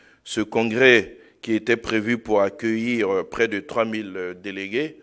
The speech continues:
n'en accueillera finalement qu'environ sept cent cinquante en présentiel et sera suivi par près de trois mille délégués en ligne.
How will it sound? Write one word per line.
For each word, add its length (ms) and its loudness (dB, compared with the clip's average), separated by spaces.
n'en 240 -8
accueillera 600 0
finalement 720 -4
qu'environ 520 -8
sept 280 -4
cent 120 -6
cinquante 580 -8
en 120 -10
présentiel 800 -6
et 440 -4
sera 320 -2
suivi 560 -4
par 300 -2
près 160 -2
de 100 -6
trois 280 -4
mille 200 -6
délégués 500 -10
en 140 -10
ligne. 320 -14